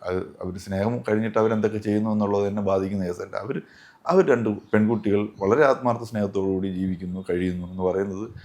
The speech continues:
സമൂഹത്തിലെ അതൊരു, ഉം, സന്ദേശം തന്നെയാണ്. തീർച്ചയായിട്ടും ആ, അതൊരു സന്ദേശം. ര-, ഒരു ആണിനും പെണ്ണിനും തന്നെ ഇവിടെ, ആ, നല്ല രീതിയിൽ ഇത്രയും കാലം ബോണ്ടായിട്ട് ജീവിക്കാൻ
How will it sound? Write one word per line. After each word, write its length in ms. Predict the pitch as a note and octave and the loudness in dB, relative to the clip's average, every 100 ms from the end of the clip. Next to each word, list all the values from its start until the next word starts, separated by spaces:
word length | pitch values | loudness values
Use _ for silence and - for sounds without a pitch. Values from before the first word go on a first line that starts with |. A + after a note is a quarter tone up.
| - - | -20 -8
സമൂഹത്തിലെ 540 | - F#2+ G#2+ A2+ A#2 A2 G2+ | -2 2 4 2 0 -2 0
അതൊരു, 360 | G2 E3+ F#3 - - - - | 4 6 4 0 -16 -20 -18
ഉം, 480 | - G#2+ G2+ F2 F2 | -4 0 2 0 -2
സന്ദേശം 580 | F#2 G#2 G#2 A#2 G#2 F#2 | 0 2 4 4 4 0
തന്നെയാണ്. 260 | F2+ E2+ F2 | -2 -6 0
തീർച്ചയായിട്ടും 640 | G2+ G#2+ C#3+ C#3 C#3+ C3+ | 2 2 6 4 4 -4
ആ, 140 | A2 G#2 | -6 0
അതൊരു 240 | G#2+ G#2+ | 2 4
സന്ദേശം. 340 | G2 F#2+ F2+ F#2 | 2 -2 -2 -2
ര-, 240 | G2 G#2 F#2+ | 0 2 4
ഒരു 120 | G2 - - - | 6 4 -2 -2
ആണിനും 480 | F2+ G2 A2 C3+ | 2 2 2 2
പെണ്ണിനും 400 | C3+ A#2 C3 C3 | 2 4 2 0
തന്നെ 160 | A#2+ A#2+ | -2 -2
ഇവിടെ, 280 | A2+ G#2 A2+ - - - _ - | -4 -2 -2 -4 -16 -20 _ -2
ആ, 100 | F#2 F2+ F2 E2+ G1+ G1+ - - - - G2+ | 2 2 2 0 -2 -4 -6 -10 -14 -12 -4
നല്ല 240 | G2+ G#2 G#2+ | 2 4 6
രീതിയിൽ 260 | A2 A2 | 4 0
ഇത്രയും 320 | G2 G#2+ G#2+ G2 - | 0 2 2 2 2
കാലം 460 | F#2+ G2+ A#2+ A#2+ - _ _ - | 8 10 10 6 -6 _ _ 2
ബോണ്ടായിട്ട് 460 | G#2 G#2+ A2+ A2 | 6 8 8 6
ജീവിക്കാൻ 500 | G#2+ G#2 G#2 G#2+ G#2 | 4 2 2 0 -2